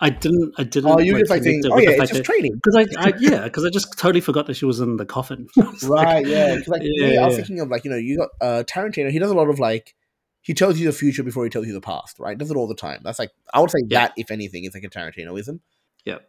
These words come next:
Speaker 1: yeah. And this was worth it as well. I mean, like, it was, it was entertaining
Speaker 2: Yeah,
Speaker 1: and
Speaker 2: it's
Speaker 1: fun
Speaker 2: great.
Speaker 1: and also comedic at the same time. And, and then when we get to, actually, like, before we get, get to the part where she's punching her way out of the,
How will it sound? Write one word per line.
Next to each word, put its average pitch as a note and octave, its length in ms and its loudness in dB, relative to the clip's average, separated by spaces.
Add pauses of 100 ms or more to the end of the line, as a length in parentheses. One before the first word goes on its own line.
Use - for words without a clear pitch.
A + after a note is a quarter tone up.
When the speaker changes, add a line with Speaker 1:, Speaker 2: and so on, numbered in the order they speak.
(380)
Speaker 1:
yeah. G2 140 -6 (140)
And G#3+ 120 8
this D4 120 8
was F#3+ 180 6
worth C#3 240 2
it A#2+ 80 -8
as G#2 140 -8
well. G#2 180 -4
I G#2+ 60 -10
mean, A2+ 160 -6
like, A#2 180 -6
it C3 40 0
was, A#2+ 180 -4
it - 100 -16
was D3 140 -4
entertaining G#2 580 -8
Speaker 2:
Yeah, F#3+ 280 0 (120)
Speaker 1:
and G#2 120 -8
Speaker 2:
it's - 80 -14
Speaker 1:
fun C3 120 0
Speaker 2:
great. - 220 -4 (180)
Speaker 1:
and A2+ 540 -6 (280)
also C3+ 280 -2
comedic B2+ 480 -2
at A2 80 -10
the - 60 -20
same B2+ 160 -12
time. A#2 220 -6 (360)
And, C3 540 2
and C3 220 0
then D#3+ 300 6
when C3+ 180 4
we B2+ 100 2
get A#2+ 340 -2
to, A2+ 360 -2 (500)
actually, F#3 220 2
like, D3 120 2
before D3 260 2
we C3+ 120 2
get, C#3 580 -10
get C3+ 180 -4
to A#2 140 -2
the G#2 80 -10
part A#2 140 -6
where A2+ 80 -6
she's A2 240 -10
punching - 360 -8
her A2+ 100 -6
way A2 160 -6
out G#2 100 -8
of G2+ 80 -10
the, G#2 340 -10